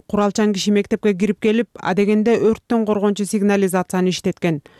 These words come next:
Окуучулар дүрбөлөңгө түшүп, класстардан чуркап чыгып жатканда,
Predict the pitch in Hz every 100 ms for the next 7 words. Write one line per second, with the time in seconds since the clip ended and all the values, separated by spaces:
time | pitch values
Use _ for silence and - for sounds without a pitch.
0 | - - - - 214 240 262 254 262 226
1 | 226 220 240 240 240 - 240 202 - 214
2 | 208 220 185 214 214 202 214 - 220 240
3 | 233 214 196 170